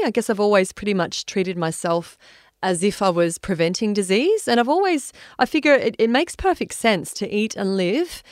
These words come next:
um, now as if you've got some knowledge that there is an insidious disease growing inside you. I mean, why wait for, to have to make those changes? You're, you're better off, in my opinion,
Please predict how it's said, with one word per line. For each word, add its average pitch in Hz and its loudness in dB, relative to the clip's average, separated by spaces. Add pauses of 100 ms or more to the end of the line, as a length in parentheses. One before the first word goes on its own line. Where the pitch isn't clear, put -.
(320)
um, 196 -2 (160)
now 214 2
as 220 0
if 294 -4
you've 247 -2
got - -2
some 202 -4
knowledge 190 -2
that 170 -2
there 190 0
is 196 2
an 185 0
insidious 175 -2
disease 170 -2
growing 170 -2
inside 160 -2
you. 143 -4 (380)
I 196 -8
mean, 190 2
why 220 4
wait 190 -2
for, 170 2 (160)
to 175 -10
have 202 -2
to 180 -8
make 180 -4
those 190 -2
changes? 165 -6
You're, 156 -6
you're 180 -6
better 220 0
off, 170 -2 (100)
in 180 -4
my 180 0
opinion, 277 0